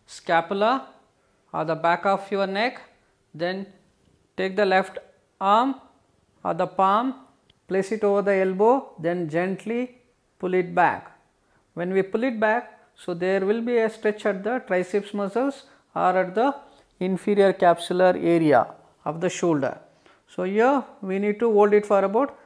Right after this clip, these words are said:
thirty seconds. Depends on your stretchability or the, depends on your pain, you can do it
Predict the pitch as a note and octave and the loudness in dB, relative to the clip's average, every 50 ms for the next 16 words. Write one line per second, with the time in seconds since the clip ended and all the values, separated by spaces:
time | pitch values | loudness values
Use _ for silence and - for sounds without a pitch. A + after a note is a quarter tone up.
0 | _ _ _ _ - - E3+ E3+ E3+ - G3+ G3+ - G#3 G3 G3 - A3 B3+ C#4 | _ _ _ _ -2 0 0 0 0 -2 -4 -2 0 -2 -2 -2 -2 -4 -4 -4
1 | C4+ - - _ _ _ - _ _ - E3 E3 F#3+ F#3+ A#3+ C4 B3+ - - B3 | -6 -6 -14 _ _ _ -20 _ _ -10 -6 -6 -4 0 0 0 0 2 0 0
2 | B3 B3 A#3+ A3+ A3+ A3+ A#3+ A#3+ - - - _ - - - - G3 F#3+ G3 - | 0 2 0 2 2 2 2 0 -2 -8 -16 _ -20 -10 -4 -4 -4 -2 -2 -4
3 | G#3+ G#3 G#3 G#3 G3+ G3+ A3+ A#3 C4 C4+ C4 - _ _ _ _ _ _ _ - | 0 0 2 2 0 0 -2 -4 -4 -4 -6 -10 _ _ _ _ _ _ _ -4
4 | E3 E3+ E3+ E3+ F3 F#3+ G3 G3+ G#3 - - - _ _ _ _ _ _ _ _ | -2 0 0 2 2 2 2 2 0 -4 -10 -20 _ _ _ _ _ _ _ _
5 | _ _ _ _ _ _ - D3+ E3 D#3+ - G#3 G#3+ G#3 - A3+ A3 G#3+ G3+ F#3+ | _ _ _ _ _ _ -8 -6 -4 -2 0 0 0 0 0 0 0 0 0 2
6 | F#3+ F#3 F#3+ G3+ G3+ G#3+ A3 B3+ - G3 F3+ - G3+ G3 G3 F#3+ F3+ F#3 G3+ G3+ | 0 0 2 0 -2 -2 -2 -4 -6 -8 -8 -6 -4 -4 -4 -2 0 4 4 4
7 | G#3 G#3 - - - | 4 2 -2 -14 -18